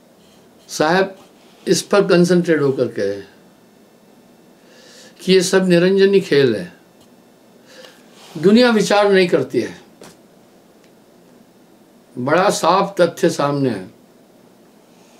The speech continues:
कोटिन योग, अपराधी प्राणी, बिन सद्गुरु जीव की हानि।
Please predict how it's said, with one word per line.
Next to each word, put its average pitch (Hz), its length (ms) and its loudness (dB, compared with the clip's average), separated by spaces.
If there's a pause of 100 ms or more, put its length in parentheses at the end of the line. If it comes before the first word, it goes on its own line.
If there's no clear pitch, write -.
(1500)
कोटिन 220 380 4
योग, 180 460 2 (2250)
अपराधी 180 500 2
प्राणी, 151 420 -2 (2000)
बिन 190 220 0
सद्गुरु 170 440 -2
जीव 151 260 -4
की 139 140 -6
हानि। 98 380 -10